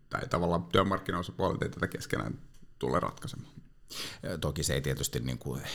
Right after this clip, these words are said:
Speaker 2: jos ajattelee neljän vuoden takaista, ö, Antti Rinteen muodostamaa hallitusta ja hallitusohjelmaa, niin ollut mikään yllätys, että se sinne kirjattiin.
Speaker 1: Ei.
Speaker 2: Että ainoa tietysti, joka vähän pyristeli vastaan, oli Sipilä, joka,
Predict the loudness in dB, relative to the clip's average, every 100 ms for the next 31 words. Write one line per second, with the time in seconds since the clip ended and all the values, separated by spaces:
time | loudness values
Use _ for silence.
0 | -4 0 0 -2 -4 -4 -2 -2 -4 -4
1 | -6 -4 -4 0 0 0 -4 -2 -4 -2
2 | -2 -2 -4 -4 -2 -2 -2 -2 0 0
3 | 0 -2 0 0 0 2 2 2 0 -2
4 | -4 -2 0 0 0 -2 0 0 0 2
5 | 2 2 0 0 -2 -2 0 0 0 0
6 | -2 -4 -2 -2 -2 0 2 4 2 6
7 | 8 8 8 8 6 6 0 -2 0 2
8 | 4 4 4 2 2 4 4 6 4 4
9 | 4 6 4 4 2 0 0 -2 0